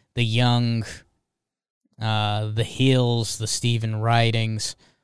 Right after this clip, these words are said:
Uh, it'd be funny if, like, the Yankees are entertaining next year and it was like, "Oh, hey, uh, all right, this week we're getting a heel s-,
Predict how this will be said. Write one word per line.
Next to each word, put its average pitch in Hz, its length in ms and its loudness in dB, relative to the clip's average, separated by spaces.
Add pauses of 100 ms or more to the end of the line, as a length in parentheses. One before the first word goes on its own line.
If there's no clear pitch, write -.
(240)
Uh, 113 280 0
it'd 123 180 2
be 131 120 4
funny 139 360 4
if, 127 160 0
like, 117 200 0
the 117 100 -4
Yankees 113 360 -2
are 107 80 -4
entertaining 110 920 -4 (1000)
next 131 340 2
year 147 200 6
and 120 140 2
it 117 60 0
was 113 180 -2
like, 110 300 0
"Oh, 170 400 6
hey, 151 240 2 (280)
uh, 123 180 -2
all 160 100 4
right, 131 180 0
this 151 240 0
week 165 260 2
we're 151 120 0
getting 151 220 2
a 143 40 0
heel 175 260 2
s-, - 160 -8